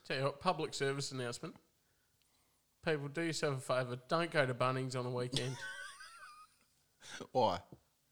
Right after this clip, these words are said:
Speaker 1: Oh, it's just madness.
Speaker 2: Every, <laughs> every Tom, Dick and Harry's in there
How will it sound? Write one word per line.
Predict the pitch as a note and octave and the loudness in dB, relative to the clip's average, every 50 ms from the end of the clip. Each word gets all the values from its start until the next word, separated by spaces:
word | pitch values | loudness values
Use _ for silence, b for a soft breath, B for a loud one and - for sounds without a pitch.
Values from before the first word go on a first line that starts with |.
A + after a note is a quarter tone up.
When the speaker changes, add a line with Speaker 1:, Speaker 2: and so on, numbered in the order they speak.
| _ - | _ -10
Speaker 1:
Oh, | - E3 D3 C3 - - - | -8 -6 -6 -6 -8 -10 -14
it's | - - - | -14 -14 -12
just | - - A3+ - - - | -10 -8 -8 -8 -6 -4
madness. | D#3+ E3 D3+ D3 D#3 E3+ E3+ A3+ C#3 - - - - - D#3 - - - - - - | -2 0 0 2 0 0 0 -2 -6 -6 -8 -14 -14 -16 -16 -16 -16 -18 -14 -8 -4
Speaker 2:
Every, | A#2 A2+ A2+ G#2+ G#2+ G#2 F#2+ - - | -4 -2 -2 -2 -4 -4 -6 -8 -12
<laughs> | - - | -16 -10
every | - A#2 A2 | -6 -6 -6
Tom, | - - - F2+ F#2 F#2 | -6 -6 -6 -6 -6 -6
Dick | F#2 F2 - | -8 -8 -8
and | - F#2+ | -8 -8
Harry's | G2 A2+ G2+ G2+ G2+ G2+ G#2+ | -6 -4 -4 -4 -4 -6 -6
in | G2 F#2 F2+ | -8 -8 -8
there | F#2 G2+ | -10 -10